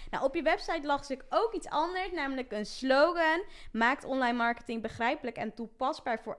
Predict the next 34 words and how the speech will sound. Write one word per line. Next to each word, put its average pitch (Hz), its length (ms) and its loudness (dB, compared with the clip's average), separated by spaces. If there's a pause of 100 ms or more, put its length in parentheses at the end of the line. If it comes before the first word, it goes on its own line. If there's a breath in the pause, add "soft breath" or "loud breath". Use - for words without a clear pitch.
elk 294 280 2
bedrijf." 208 500 -2
En 214 260 -6
wat, 254 280 2 (200)
ja, 214 300 2 (380)
bedoel 208 340 2
je 302 120 2
hier 302 340 4
eigenlijk 285 400 2
mee? 262 320 4
Want 247 160 2
als 240 180 0
je 220 80 -8
bijvoorbeeld 233 420 2
helemaal 285 480 4
niet 247 300 -2 (280 loud breath)
technisch 349 560 6
bent, 320 440 4 (240 loud breath)
wil 240 100 4
je 277 160 8
dan 254 240 2
aangeven 254 500 -2
dat 220 180 0
ook 254 220 0
niet-technische 294 760 0
luisteraars 277 580 2
nu 269 140 0
op 247 100 -2
dit 247 160 -2
moment 226 340 -2
ook 294 180 0
een 311 100 -6
online 277 400 2
marketing, 240 680 0